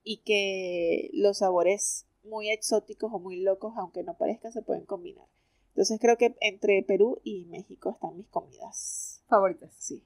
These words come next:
Speaker 2: Ya. Yo definitivamente creo que gastronómicamente sí le voy más a...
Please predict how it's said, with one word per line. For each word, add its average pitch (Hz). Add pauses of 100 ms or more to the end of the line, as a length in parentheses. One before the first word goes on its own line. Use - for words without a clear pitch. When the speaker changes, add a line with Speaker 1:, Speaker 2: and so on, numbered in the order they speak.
(220)
Speaker 2:
Ya. 185 (420)
Yo 233 (560)
definitivamente 208 (440)
creo 190
que 226
gastronómicamente 190
sí 196
le 190
voy 175
más 170
a... 160